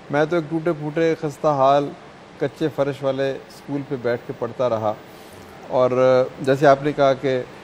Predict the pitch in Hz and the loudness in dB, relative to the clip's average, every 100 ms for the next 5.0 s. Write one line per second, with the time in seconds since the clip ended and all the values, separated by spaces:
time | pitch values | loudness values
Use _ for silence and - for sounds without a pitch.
0 | - - - - 127 127 127 139 139 127 | -20 -18 -10 0 0 2 0 -2 -2 0
1 | 127 123 127 120 120 127 113 113 - 135 | 0 0 0 2 2 0 -4 -6 -4 -6
2 | - 123 - 107 113 127 123 120 110 - | -4 -6 -2 0 0 -2 -2 -2 -2 -6
3 | - - - - - 139 131 123 139 147 | -20 -20 -20 -20 -8 -6 2 6 6 4
4 | - 151 - 156 135 127 135 120 123 | -2 -8 -6 -6 -4 -6 -4 -2 -4